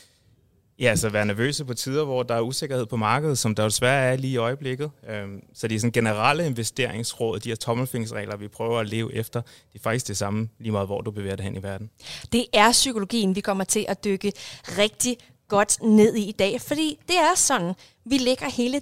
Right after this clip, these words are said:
Speaker 2: ti procentpoint under det nordiske gennemsnit for aktive investorer. Os danskere, vi er en lille smule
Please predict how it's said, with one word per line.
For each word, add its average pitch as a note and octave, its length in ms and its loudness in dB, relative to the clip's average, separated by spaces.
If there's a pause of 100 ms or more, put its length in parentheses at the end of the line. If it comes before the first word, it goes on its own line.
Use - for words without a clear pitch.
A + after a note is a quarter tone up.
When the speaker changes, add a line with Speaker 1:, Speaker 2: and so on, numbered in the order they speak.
Speaker 2:
ti - 320 0
procentpoint - 840 0 (100)
under A3+ 200 2
det A3+ 180 0
nordiske A3+ 560 2
gennemsnit G#3 480 -2
for - 200 -4 (100)
aktive G3 540 -2
investorer. G3 680 0 (380)
Os D4+ 220 4
danskere, B3+ 500 4 (420)
vi A3+ 320 6
er G3+ 320 -4
en B3 140 6
lille A#3 280 2
smule G3+ 500 2